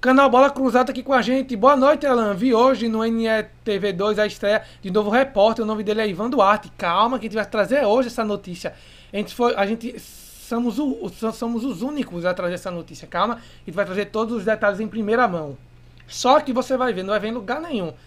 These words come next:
Nem lá, naquele, vocês sabem do que eu tô falando. Lá, lá só traz notícia de, da, de duas emissoras e tal. Só, só isso. Não, tem to-, tem um monte de emissora aqui em Pernambuco, mas só duas, só,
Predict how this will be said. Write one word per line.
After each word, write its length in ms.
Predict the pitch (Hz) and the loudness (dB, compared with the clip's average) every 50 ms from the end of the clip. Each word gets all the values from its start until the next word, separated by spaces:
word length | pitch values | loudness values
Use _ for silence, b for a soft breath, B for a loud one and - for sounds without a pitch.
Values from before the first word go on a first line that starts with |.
| b b b | b b b
Nem 240 | - 294 330 330 285 | -14 -12 -10 -4 -2
lá, 480 | 240 233 240 262 285 294 294 285 285 - - - - - - - - | 2 4 4 6 6 4 4 2 -2 -10 -20 -20 -20 -20 -20 -20 -12
naquele, 560 | 240 220 214 208 - 226 226 220 220 208 190 180 180 185 202 202 208 220 | -8 -8 -8 -6 -6 -6 -6 -4 -4 -6 -6 -8 -8 -8 -8 -8 -8 -8
vocês 220 | 277 262 359 - | -8 -10 -10 -8
sabem 120 | - 226 | -6 -6
do 80 | 208 202 | -6 -6
que 80 | 202 208 | -8 -10
eu 40 | |
tô 0 | |
falando. 400 | 175 - 202 170 156 151 147 147 | -8 -8 -8 -8 -8 -10 -10 -6
Lá, 380 | 160 180 202 233 247 208 151 - B B B B B B | -4 -2 0 0 0 0 -2 -4 B B B B B B
lá 220 | B 196 226 254 262 | B 4 4 4 4
só 180 | 262 - 269 | 4 2 -2
traz 300 | 247 262 269 262 262 262 | 0 2 2 2 4 4
notícia 540 | 262 254 247 240 - 220 233 226 233 - 254 | 4 4 2 2 0 -2 -4 -4 -2 -2 -4
de, 400 | 220 202 226 226 226 214 196 170 b b b b b b b | -4 -2 -4 -4 -4 -4 -6 -8 b b b b b b b
da, 420 | 160 156 156 202 202 196 175 170 | -6 0 2 2 4 4 2 0
de 140 | 170 170 185 | -2 -4 -6
duas 300 | 175 165 214 226 226 185 | -4 -2 0 0 0 0
emissoras 720 | 220 214 208 190 - - - 190 185 202 226 247 277 311 - - - - - - - - - - - - - - - - | -2 -2 -4 -4 -6 -8 -6 -4 0 0 2 2 0 -2 -4 -10 -20 -20 -20 -20 -20 -20 -20 -20 -20 -20 -20 -20 -16 -12
e 640 | - 196 208 226 240 262 262 262 269 269 262 240 - - | -8 -4 -2 0 0 2 2 2 0 0 -2 -4 -6 -4
tal. 400 | - 214 185 165 151 151 151 147 - - - - - | 0 0 0 0 0 -4 -6 -10 -14 -20 -20 -16 -8
Só, 440 | - 190 180 202 220 233 220 190 165 | -4 0 2 2 2 2 2 0 0
só 220 | - - - 220 214 | -2 -6 -8 -8 -8
isso. 220 | 180 165 - 165 | -8 -10 -10 -12
Não, 220 | 190 196 185 170 - b b b b b b b b - | -12 -10 -10 -12 -14 b b b b b b b b -6
tem 140 | 208 190 | -6 -6
to-, 320 | 180 - 240 247 254 220 214 | 0 4 6 6 6 6 2
tem 140 | - 247 240 | 0 0 0
um 40 | |
monte 240 | 226 220 254 - 262 | 2 2 0 -2 -2
de 80 | 220 254 | -2 -2
emissora 320 | 254 254 226 - 254 233 | 0 -2 -2 -2 -2 -2
aqui 100 | 233 233 | -2 -2
em 40 | 220 | -2
Pernambuco, 420 | - 226 220 220 208 220 226 - | -2 -2 -2 -2 -2 -4 -6 -6
mas 200 | 233 220 214 208 | -4 -4 -4 -4
só 220 | - - 240 262 302 | -2 0 0 0 0
duas, 340 | 226 196 214 233 262 262 262 | 0 -4 -4 -2 -4 -2 -4
só, 160 | 240 220 | -4 -6